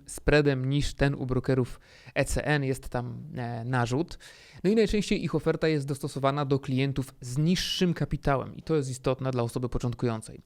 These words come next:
no bo oni pozwalają zawierać transakcje o bardzo niskich wolumenach, e, na przykład jedna setna lota, czyli jeden mikrolot.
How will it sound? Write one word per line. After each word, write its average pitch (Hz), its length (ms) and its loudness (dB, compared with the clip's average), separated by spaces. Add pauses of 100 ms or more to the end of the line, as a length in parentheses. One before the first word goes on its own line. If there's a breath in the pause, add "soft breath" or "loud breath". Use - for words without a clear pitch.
no 135 100 -6
bo 143 100 0
oni 151 160 -2
pozwalają 139 440 0
zawierać 131 300 -2
transakcje 131 540 -4
o 139 80 -8
bardzo 147 360 4
niskich 147 340 -4
wolumenach, 139 540 2 (460 loud breath)
e, 127 300 0 (760)
na 131 120 -2
przykład 127 400 0
jedna 123 600 -2
setna 117 600 -8
lota, 160 320 2
czyli 120 300 -8
jeden 113 320 -4
mikrolot. 143 520 2